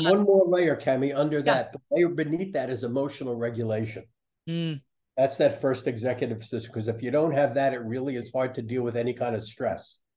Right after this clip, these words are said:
Speaker 1: Yes. Or to create any sort of safety in that environment.
Speaker 2: Right. For
Speaker 1: For
Speaker 2: yourself or for others.
Speaker 1: That's right. I'm curious of, you know,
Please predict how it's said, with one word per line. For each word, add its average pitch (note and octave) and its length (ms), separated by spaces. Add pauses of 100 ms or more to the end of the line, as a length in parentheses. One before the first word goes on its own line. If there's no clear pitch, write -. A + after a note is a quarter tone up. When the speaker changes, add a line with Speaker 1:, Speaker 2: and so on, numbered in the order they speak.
(120)
Speaker 1:
Yes. - 400 (520)
Or A3+ 140
to F#3 80
create F#3 260
any F3 200
sort E3 180
of D#3 80
safety D#3 400
in C#3 100
that C#3 160
environment. C3+ 800 (220)
Speaker 2:
Right. D3+ 220
For - 100 (460)
Speaker 1:
For C#3+ 80
Speaker 2:
yourself D3+ 460 (120)
or C#3+ 160
for D3 140
others. A2+ 340 (300)
Speaker 1:
That's E3 240
right. - 260 (420)
I'm A3 220
curious C#4+ 720
of, D3+ 600
you F#3+ 100
know, D#3 220